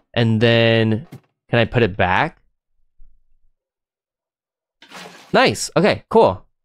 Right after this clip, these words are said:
That is really cool. So, um,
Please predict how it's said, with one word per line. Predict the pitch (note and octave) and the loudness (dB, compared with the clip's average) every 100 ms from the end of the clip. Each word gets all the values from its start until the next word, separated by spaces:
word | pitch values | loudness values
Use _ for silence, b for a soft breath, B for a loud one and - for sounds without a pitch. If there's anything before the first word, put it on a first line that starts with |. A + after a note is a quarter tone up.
| _ | _
That | A2+ A2+ | 0 2
is | G#2+ | 0
really | G#2+ G2+ F#2+ | 0 0 0
cool. | - F#2+ F#2+ _ _ _ - - _ _ _ _ _ A#2 - _ _ _ _ _ A#2 - _ _ _ | -2 -6 -6 _ _ _ -20 -20 _ _ _ _ _ -20 -20 _ _ _ _ _ -20 -20 _ _ _
So, | - E3+ E3+ A#2+ C3+ - | -4 0 2 2 -2 -2
um, | A2 A2 A2 A2 G#2+ G#2+ G#2+ G#2+ G#2+ | 0 2 2 0 0 -2 -2 -2 -6